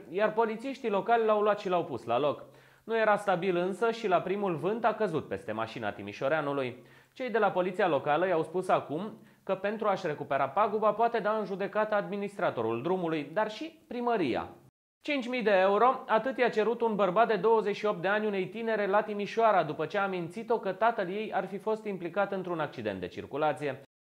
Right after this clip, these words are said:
Bărbatul este de fapt un șarlatan care își înșela victimele prin metoda accidentul.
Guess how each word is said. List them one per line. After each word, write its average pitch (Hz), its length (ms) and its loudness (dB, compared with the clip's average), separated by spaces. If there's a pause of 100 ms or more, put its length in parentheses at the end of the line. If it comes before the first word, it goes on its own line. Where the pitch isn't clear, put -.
Bărbatul 208 440 0
este 202 220 -2
de 175 100 -2
fapt 175 240 2
un 202 120 -2
șarlatan 185 640 2
care 196 220 0
își 180 200 -2
înșela 175 360 0
victimele 196 540 -4
prin 196 220 -6
metoda 180 400 0
accidentul. 131 760 -6